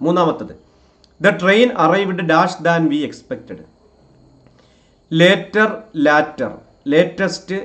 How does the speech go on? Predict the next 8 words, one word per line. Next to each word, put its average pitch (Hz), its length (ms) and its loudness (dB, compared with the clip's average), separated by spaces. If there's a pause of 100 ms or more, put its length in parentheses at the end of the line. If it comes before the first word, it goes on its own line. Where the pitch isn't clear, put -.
(140)
last, 143 760 -4
late, 120 360 -8
അഞ്ചെണ്ണം 156 440 -4
ഉണ്ട്. 87 140 -10 (120)
ഇവിടെ 170 160 -6
നാലെണ്ണമാണ് 165 640 -2
ഓപ്ഷനിൽ 131 280 -8
കൊടുത്തിരിക്കുന്നത്. 104 500 -14